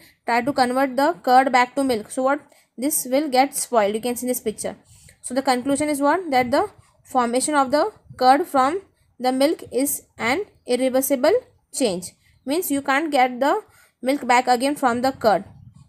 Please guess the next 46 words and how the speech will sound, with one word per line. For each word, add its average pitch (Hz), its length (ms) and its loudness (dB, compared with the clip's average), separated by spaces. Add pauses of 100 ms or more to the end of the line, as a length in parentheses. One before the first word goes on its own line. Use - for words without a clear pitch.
(120)
Only 254 160 0
the 294 160 0
thing 294 200 -2
is 294 80 -4
that 294 120 0
you 285 80 -2
can 359 380 -6 (160)
change 277 320 -2
the 285 160 0
milk 277 320 -2
to 285 80 0
the 311 260 0 (260)
curd. 196 280 2 (400)
That 233 140 0
is 254 80 -2
the 311 120 2
formation 247 400 -2
of 240 140 0
the 247 80 -2
curd. 190 320 -2 (720)
Here 262 120 -2
we 269 120 -2
will 269 160 -4
see 262 220 -4
some 262 260 -6
examples 233 680 -6
of 254 300 -2 (100)
irreversible 254 640 -4
change. 196 360 -6 (720)
Like 233 100 -4
in 240 60 -2
this 240 100 -6
picture 254 220 -8
you 240 80 -6
can 240 160 -6
see 247 160 -6
the 240 100 -2
burning 226 340 -2
of 233 160 -4
the 233 120 -4
paper, 220 500 0 (720)
then 226 180 -4
burning 233 260 0
of 226 200 -2
the 233 80 0
wood. 220 300 0